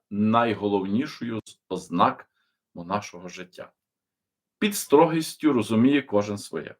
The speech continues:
Хтось аскетизм в мові, хтось аскетизм в одязі, хтось аскетизм,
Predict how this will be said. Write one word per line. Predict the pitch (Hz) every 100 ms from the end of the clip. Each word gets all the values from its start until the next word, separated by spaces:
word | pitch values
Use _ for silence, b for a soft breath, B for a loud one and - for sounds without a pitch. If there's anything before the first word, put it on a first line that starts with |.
| _ _ _ _ _ _ _ _ _ _ _
Хтось | _ - 156 160 -
аскетизм | - 101 - 120 101 139 120 92 - _
в | 92 85
мові, | 85 90 107 98 98 _ _ _ _ _ _
хтось | _ _ 160 156 -
аскетизм | 107 104 - 107 - 117 95 85
в | - _ _
одязі, | 113 117 104 98 101 110 _ _ _ _ _
хтось | _ - 147 147 -
аскетизм, | 87 - 101 98 123 120 98 95 87